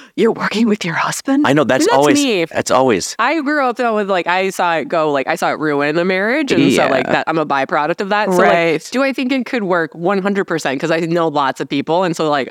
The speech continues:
Speaker 3: I'm personally gonna go through a lot of therapy if I ever decide to hire on my husband. So,
Speaker 1: <laughs>
Speaker 3: 'cause it's all me issues at the end of the day.
Speaker 1: Well, and sometimes it's just not a fit, you know, like, so it's, that, that's fine. But I think in the case of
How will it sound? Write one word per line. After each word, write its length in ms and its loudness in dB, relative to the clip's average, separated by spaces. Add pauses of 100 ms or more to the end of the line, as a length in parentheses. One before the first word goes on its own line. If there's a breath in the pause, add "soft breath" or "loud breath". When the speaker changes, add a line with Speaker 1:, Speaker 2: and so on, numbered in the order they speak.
Speaker 3:
I'm 180 0
personally 380 -4
gonna 200 -2
go 180 -2
through 180 -4
a 80 -2
lot 260 0
of 60 -6
therapy 460 -2
if 200 -4
I 160 0
ever 140 -2
decide 320 -8
to 60 -8
hire 240 -2
on 160 -4
my 100 0
husband. 540 -4
So, 320 0
Speaker 1:
<laughs> 60 -6
Speaker 3:
'cause 120 -4
it's 140 -2
all 240 0
me 260 0
issues 480 -2
at 140 -6
the 60 -2
end 120 -2
of 80 -2
the 100 -2
day. 300 -2
Speaker 1:
Well, 140 2
and 120 0
sometimes 360 2
it's 140 0
just 140 -4
not 200 2
a 60 0
fit, 380 -2
you 140 0
know, 240 2
like, 340 2
so 280 2
it's, 260 -4
that, 240 -2 (140)
that's 240 0
fine. 320 2
But 140 2
I 60 2
think 240 -2
in 140 2
the 60 2
case 260 -2
of 280 -2